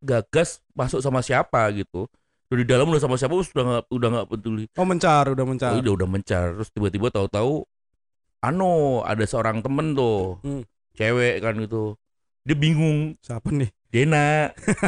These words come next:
Speaker 2: <laughs>
Speaker 1: Di dalam dia kayak bingung gitu. Masa, ya gimana Den? <laughs>
Speaker 2: Loh,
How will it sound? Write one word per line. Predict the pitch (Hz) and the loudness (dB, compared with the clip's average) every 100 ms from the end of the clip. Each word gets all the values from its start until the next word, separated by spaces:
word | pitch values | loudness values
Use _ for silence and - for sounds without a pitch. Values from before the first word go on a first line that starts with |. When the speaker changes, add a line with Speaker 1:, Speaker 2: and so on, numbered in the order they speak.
| - 190 | 0 -2
Speaker 2:
<laughs> | - 151 143 135 131 123 170 | 0 2 2 2 2 0 -2
Speaker 1:
Di | - | 2
dalam | 185 185 202 214 202 | 4 4 4 2 0
dia | 214 | 0
kayak | 214 202 | 2 2
bingung | 185 196 202 | 2 4 4
gitu. | 196 202 196 196 196 123 - - | 4 4 6 4 2 -2 -8 -4
Masa, | 208 226 220 208 196 202 196 - - - _ _ | 0 4 4 2 2 2 2 -2 -14 -20 _ _
ya | - | -4
gimana | 120 110 117 208 302 | -2 0 2 4 4
Den? | 233 269 254 233 - 466 285 311 - 339 | 4 4 4 4 4 4 4 4 4 4
<laughs> | 349 381 415 480 508 - 508 - | 4 4 2 2 0 0 -2 0
Speaker 2:
Loh, | 453 | 2